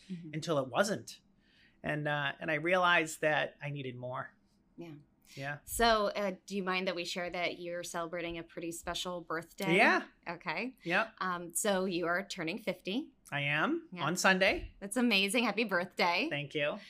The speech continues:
Speaker 1: And, uh, y-, so you're saying that this part of your life, when you started exploring Brie,
Speaker 2: Mm-hmm.
Speaker 1: was maybe ten years ago, maybe your early forties?
Speaker 2: Yeah, early forties.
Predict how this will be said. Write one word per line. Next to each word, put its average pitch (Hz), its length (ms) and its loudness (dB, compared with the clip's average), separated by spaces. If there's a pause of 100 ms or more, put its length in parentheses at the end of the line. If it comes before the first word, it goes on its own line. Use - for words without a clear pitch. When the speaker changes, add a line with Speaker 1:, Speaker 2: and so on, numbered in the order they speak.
(320)
Speaker 1:
And, 208 640 4
uh, 190 320 2
y-, 185 160 -6
so - 120 2
you're 233 220 4
saying 220 520 2
that 180 440 -2
this 202 220 0
part 202 260 0
of 185 140 0
your 175 180 0
life, 170 380 0 (100)
when 175 240 -4
you 170 220 -6
started 165 880 -4 (560)
exploring 180 920 0 (220)
Brie, 170 560 -2
Speaker 2:
Mm-hmm. 262 280 4
Speaker 1:
was 175 320 2
maybe 180 440 -2
ten 190 240 -2
years 196 200 -2
ago, 202 320 -2
maybe 180 260 -4
your 175 200 -4
early 185 300 -8
forties? 226 720 -6
Speaker 2:
Yeah, 302 200 8
early 226 240 4
forties. 185 640 0